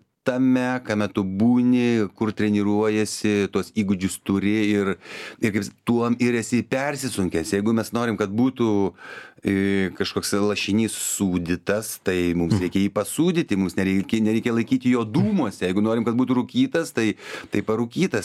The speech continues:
Speaker 1: tenai. Jeigu karšto rūkymo, tai reikia atitinkamą technologiją. Jeigu ten ir taip toliau, jeigu skumbrė kažkokia toks karšto ar šalto, labai skirtinga, ar ne? Viena tokia.
Speaker 2: Mhm.
Speaker 1: Tai čia irgi kur mes esame, mes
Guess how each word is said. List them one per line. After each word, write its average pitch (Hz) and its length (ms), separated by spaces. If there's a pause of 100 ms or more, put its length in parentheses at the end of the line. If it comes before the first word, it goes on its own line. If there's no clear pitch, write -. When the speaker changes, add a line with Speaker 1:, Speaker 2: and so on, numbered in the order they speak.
Speaker 1:
tenai. 95 300
Jeigu 95 100
karšto 104 400
rūkymo, 127 420
tai 127 120
reikia 123 260
atitinkamą 139 480
technologiją. 101 640
Jeigu 104 160
ten 110 240 (320)
ir 113 160
taip 123 220
toliau, 151 260
jeigu 110 160
skumbrė 131 560
kažkokia 90 420
toks 85 220
karšto 101 480
ar 120 80
šalto, 156 340
labai 90 240
skirtinga, 117 640
ar 87 60
ne? 98 200 (300)
Viena 101 240
tokia. 95 300 (240)
Speaker 2:
Mhm. 123 80
Speaker 1:
Tai 107 80
čia 135 260
irgi 151 320 (340)
kur 135 160
mes 113 160
esame, 113 400
mes 95 60